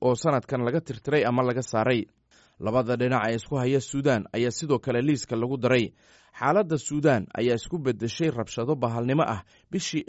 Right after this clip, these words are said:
April ee sanadkii labadii kun iyo saddex iyo labaatankii,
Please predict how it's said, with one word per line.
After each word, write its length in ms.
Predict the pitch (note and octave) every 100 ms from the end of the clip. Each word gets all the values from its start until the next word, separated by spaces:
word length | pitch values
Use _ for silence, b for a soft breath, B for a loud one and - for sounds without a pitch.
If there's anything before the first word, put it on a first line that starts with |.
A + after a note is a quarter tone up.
| E3
April 300 | C3+ A2+ F#2+
ee 120 | A2+ B2
sanadkii 400 | D#3+ C#3 - B2
labadii 360 | B2 C#3+ B2+
kun 220 | - C#3+
iyo 120 | A2 A2
saddex 320 | C#3+ C3 A#2
iyo 100 | G#2+
labaatankii, 680 | G#2+ A2 - D3+ B2+ A2